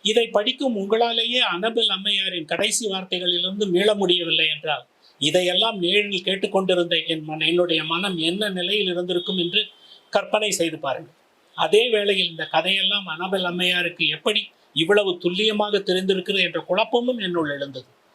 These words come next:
இது ஒரு கற்பனை கதையாக இருந்தால் எவ்வளவு நிம்மதியாக இருக்கும் என்று என்னுடைய மனது தவிக்காமல் இல்லை.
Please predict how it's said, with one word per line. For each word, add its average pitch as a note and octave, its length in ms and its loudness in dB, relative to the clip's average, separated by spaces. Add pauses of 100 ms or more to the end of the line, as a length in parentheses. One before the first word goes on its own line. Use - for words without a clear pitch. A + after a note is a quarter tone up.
(280)
இது G3+ 180 2
ஒரு G#3 200 4
கற்பனை A3+ 420 0
கதையாக G#3+ 460 0
இருந்தால் F#3+ 320 -2
எவ்வளவு F#3+ 440 2
நிம்மதியாக G#3 720 0
இருக்கும் F#3 300 -4
என்று F#3+ 320 -2 (240)
என்னுடைய F3 440 2
மனது F#3 460 -2
தவிக்காமல் F#3 540 0
இல்லை. B2 220 -8